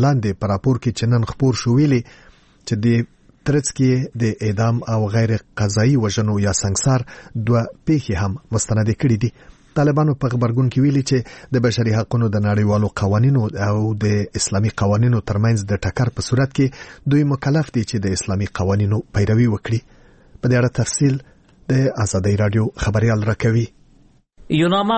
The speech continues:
Speaker 2: په افغانستان کې د بدني مجازاتو او د اعدام د سزا په اړه خپل راپور نن خپور کړ. په دې راپور کې راغلي، واک ته د طالبانو له رسیدو وروسته د طالبانو لخوا په افغانستان کې په یو شپېتو پیښو کې درې سوه اووه نارینه، اتیا ښځې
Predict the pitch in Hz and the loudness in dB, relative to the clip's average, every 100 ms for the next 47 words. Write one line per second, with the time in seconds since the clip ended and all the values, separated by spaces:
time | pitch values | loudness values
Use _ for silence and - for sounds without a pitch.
0 | 220 202 196 170 160 185 185 180 160 143 | 0 -2 -2 -2 -2 -2 -2 0 0 0
1 | 135 151 165 139 131 120 139 143 165 151 | 0 0 0 0 0 0 0 -2 0 0
2 | 127 120 131 127 120 120 135 139 123 117 | 0 0 0 -2 -4 -2 -2 -2 0 -2
3 | - 113 110 107 - 117 117 113 98 - | -2 -4 0 -2 0 -2 0 -2 -4 -2
4 | 101 95 101 98 - - - - 113 120 | -2 -2 -4 -4 -10 -20 -20 -6 0 2
5 | 117 110 120 - 110 107 139 143 139 - | 0 0 -2 0 0 0 0 -2 -6 -18
6 | - _ 147 170 165 175 170 160 156 165 | -20 _ 0 0 0 -2 0 0 0 0
7 | 180 160 143 127 - 123 151 160 - 139 | 0 0 0 -2 -4 -2 0 -2 -2 -2
8 | - 139 151 156 160 185 175 160 160 151 | -2 -4 0 0 0 0 -2 -2 -2 -2
9 | 143 123 127 123 147 147 143 135 160 160 | -2 -2 -4 -2 -4 -4 -4 0 0 0
10 | - 104 98 101 92 92 - - - - | -6 -8 -4 -4 -4 -6 -6 -10 -12 -20
11 | - - 127 135 170 170 151 143 156 143 | -20 -8 -2 0 0 0 0 2 0 0
12 | 120 117 135 143 135 - 123 - 160 160 | 0 0 0 -2 -6 -8 -6 0 0 0
13 | 165 135 | -2 -2